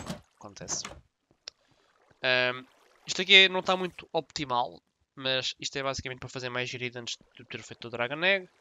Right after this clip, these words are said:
Mundo Minar, para quem não sabe, tá instalado. Eh, e aqui não, aqui não é nada de especial.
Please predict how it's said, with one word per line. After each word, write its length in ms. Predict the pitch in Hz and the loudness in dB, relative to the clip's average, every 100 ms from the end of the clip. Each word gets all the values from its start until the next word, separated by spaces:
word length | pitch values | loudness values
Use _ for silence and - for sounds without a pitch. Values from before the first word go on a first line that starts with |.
| _ - - _ - | _ -20 -20 _ -14
Mundo 240 | 139 139 135 | -8 -6 -6
Minar, 420 | 139 143 165 160 | -4 0 0 0
para 140 | 131 | -4
quem 120 | 131 | -2
não 80 | 123 | -2
sabe, 240 | 120 117 - | -2 -4 -2
tá 140 | 123 | -4
instalado. 680 | 123 - 107 123 156 160 - _ _ _ _ _ - _ _ _ _ _ _ _ _ _ _ _ - | -2 -4 -4 0 0 -2 -8 _ _ _ _ _ -20 _ _ _ _ _ _ _ _ _ _ _ -8
Eh, 300 | 131 120 117 | -2 0 0
e 80 | 117 | -4
aqui 240 | 117 120 | -6 -10
não, 360 | 107 104 104 - | -10 -12 -12 -16
aqui 180 | - - | -20 -18
não 100 | - | -16
é 40 | |
nada 160 | 64 65 | -16 -12
de 80 | - | -12
especial. 400 | - - - | -8 -8 -8